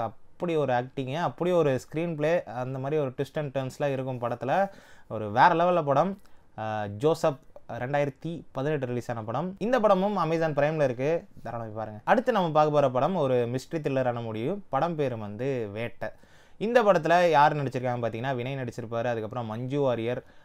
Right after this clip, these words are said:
அதுக்கப்புறம் இன்னும் மற்றும் பலர் நடிச்சிருப்பாங்க. பயங்கரமா இருக்கும் இந்த படம். ஆஹ், ஒரு பயங்கரமான twist and turns இருக்கும் இந்த படம். ஒரு பக்கா த்ரில்லரான மூவி. ஆஹ், எல்லாருமே பாருங்க. இந்த படமும் Amazon Prime-ல தான் இருக்கு, மிஸ் பண்ணாம பாருங்க.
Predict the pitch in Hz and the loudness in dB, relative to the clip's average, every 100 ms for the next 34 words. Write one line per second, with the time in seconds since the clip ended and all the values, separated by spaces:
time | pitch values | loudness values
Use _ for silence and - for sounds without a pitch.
0 | - 113 113 107 120 143 120 131 139 117 | -10 -4 -2 -2 -2 -4 -4 -4 -4 -4
1 | 123 123 117 123 110 107 107 120 196 185 | -6 -4 -4 -6 -8 -10 -10 -8 -8 -8
2 | 117 120 147 160 165 151 135 127 120 127 | -4 -4 -2 -2 0 0 -2 -2 -2 -2
3 | 190 196 - - - 123 117 117 117 113 | -2 -8 -16 -20 -10 -6 -2 0 0 0
4 | 113 113 107 131 175 165 170 170 147 - | -2 -4 0 0 0 0 2 2 0 -2
5 | 151 139 135 127 131 123 147 151 123 117 | -2 0 -2 -2 -4 -2 -4 -4 -4 -4
6 | 123 185 147 113 104 - - 165 156 139 | -4 -2 -4 -4 -6 -8 -2 -2 0 -2
7 | 135 135 131 127 117 113 135 190 - - | 0 0 -2 -4 -6 -4 -6 -6 -12 -20
8 | - - 113 107 104 143 185 180 165 147 | -20 -10 -6 -6 -2 2 2 2 2 2
9 | 139 185 113 196 240 208 180 190 190 139 | 2 -2 -2 0 4 4 4 0 -2 0
10 | 147 160 139 135 143 143 143 113 165 214 | 2 2 2 0 2 4 4 2 0 0
11 | - 131 127 131 120 113 110 107 | -4 -14 -12 -10 -8 -6 -6 -8